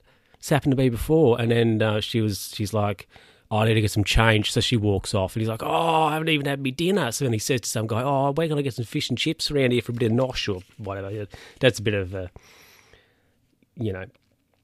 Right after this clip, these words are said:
Anyway, so she goes into this building, and it is just weird Dutch angles,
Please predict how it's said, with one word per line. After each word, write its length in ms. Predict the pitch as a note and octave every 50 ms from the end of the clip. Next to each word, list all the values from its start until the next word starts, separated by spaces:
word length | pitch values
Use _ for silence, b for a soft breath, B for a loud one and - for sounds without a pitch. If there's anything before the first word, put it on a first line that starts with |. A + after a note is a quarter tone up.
| _ - - -
Anyway, 160 | D3 C#3+ B2+
so 120 | - D#3+ B2
she 120 | - -
goes 200 | - E3 E3 D3+
into 100 | F3+ F#3
this 120 | D#3 C3+
building, 460 | - - A2+ A2 A2+ G#2+ F#2+ G2+ G#2 b b b b b b b b b b b _ _ b b b b b b b b b b b b b b b _
and 520 | - A#2+ A2 A2+ A2+ A#2 A#2 A#2 A2+ A2 G#2+ - _ _ _ _ - - _ _ _ _ _ _ _ _ _ _ _ _ _ -
it 200 | A#2+ B2 B2 A#2
is 180 | A2+ G2+ -
just 400 | - - G#2 G2 - - - - b b b b b b b b b b b b b b _ _ _
weird 600 | - A#2+ A#2+ A2+ C3 C#3 D3 D#3 D#3 D3+ C3 A2
Dutch 380 | G#2 C#3 C#3 C3+ B2+ - - -
angles, 880 | B2 A2+ A#2 A#2+ A2+ G#2 A2+ A2+ A2 G#2+ G2+ F#2+ - - - - -